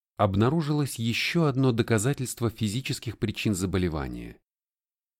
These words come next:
Один из соавторов этого исследования, психиатр больницы Сент-Элизабет Фуллер Торри, заметил: «Если хотя бы одну из таких болезней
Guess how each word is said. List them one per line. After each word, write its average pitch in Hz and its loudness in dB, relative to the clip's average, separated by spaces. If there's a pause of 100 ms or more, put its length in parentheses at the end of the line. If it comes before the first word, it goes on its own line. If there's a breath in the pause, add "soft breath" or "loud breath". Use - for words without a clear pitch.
(720)
Один 78 2
из 71 -2
соавторов 80 -2
этого 73 -4
исследования, 64 -6 (480)
психиатр 92 -2
больницы 85 0
Сент-Элизабет 80 -4 (260)
Фуллер 73 -2
Торри, 67 -6 (380)
заметил: 110 -6 (1160)
«Если 90 0
хотя 101 -2
бы 98 0
одну 104 2
из 73 0
таких 85 -2
болезней 85 0